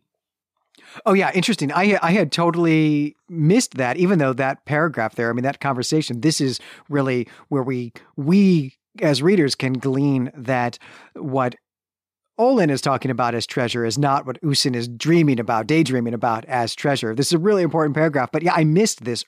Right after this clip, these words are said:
Erkentrax business here. So yeah, I'm glad that you noticed that, because this is something that I think, I mean, I just have this feeling that one of the things that Moore is up to in this book is that he's gonna trace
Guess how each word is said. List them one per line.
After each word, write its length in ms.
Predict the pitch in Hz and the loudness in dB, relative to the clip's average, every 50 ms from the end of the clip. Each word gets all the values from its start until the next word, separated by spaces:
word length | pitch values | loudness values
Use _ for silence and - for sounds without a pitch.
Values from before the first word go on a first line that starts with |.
| - | -2
Erkentrax 680 | 202 208 - 165 127 110 - 120 107 104 107 - - | -4 -2 0 -2 -4 -4 -4 -4 -4 -6 -6 -8 -12
business 420 | - 127 107 - - 110 104 - - | -12 -12 -12 -10 -10 -10 -8 -8 -6
here. 200 | 123 113 104 - - - - - | -6 -6 -8 -8 -12 -18 -12 -4
So 100 | - 160 | 0 2
yeah, 160 | 151 175 160 - - | 2 2 0 0 0
I'm 140 | 160 175 165 | 0 2 4
glad 180 | 185 190 185 | 4 4 4
that 160 | 160 151 - 170 | 2 2 2 2
you 80 | 165 | 2
noticed 320 | 156 151 147 139 143 - - | 4 4 2 0 -2 -2 -4
that, 140 | 117 110 | -4 -4
because 340 | - 123 - 139 135 127 - - - - - - - | -4 -6 -4 -2 -2 -2 -4 -6 -12 -18 -18 -12 -2
this 240 | 165 170 185 - - | 2 2 4 4 4
is 100 | 147 - | 2 2
something 280 | - 156 143 143 127 123 | 2 2 0 0 0 0
that 200 | 131 127 135 - - | -2 -2 -4 -4 -4
I 80 | 147 | -4
think, 500 | 139 - - - - 311 254 180 - 185 | -4 -6 -6 -2 0 0 0 0 0 0
I 60 | 185 180 | 0 0
mean, 200 | 214 214 185 190 | 2 2 4 4
I 60 | 185 | 2
just 140 | 185 175 139 | 2 0 0
have 180 | 160 202 196 | 0 0 2
this 180 | 165 156 135 - | 2 0 0 -2
feeling 300 | - 190 165 135 123 120 | -2 -2 0 0 0 -4
that 140 | 131 127 135 | -6 -2 0
one 160 | 165 185 185 | 2 2 4
of 80 | 156 | 2
the 80 | 147 139 | 2 0
things 240 | - 160 147 131 117 | 0 -2 -4 -4 -6
that 100 | 147 160 | -8 -8
Moore 240 | 147 139 131 127 123 | -6 -4 -4 -4 -4
is 100 | 120 - | -4 -4
up 180 | - 143 135 - | -6 -6 -6 -4
to 160 | - 143 131 | -4 -4 -4
in 80 | 123 117 | -4 -4
this 160 | 113 107 - | -6 -6 -8
book 300 | - - 139 117 - - | -4 -4 -4 -4 -4 -6
is 80 | 120 - | -10 -8
that 160 | - 135 127 | -8 -8 -8
he's 100 | 131 - | -8 -6
gonna 220 | - 165 151 127 | -4 -4 -4 -4
trace 560 | - - - - 160 160 156 139 120 - - | -6 -8 -8 -4 0 2 2 2 0 -2 -6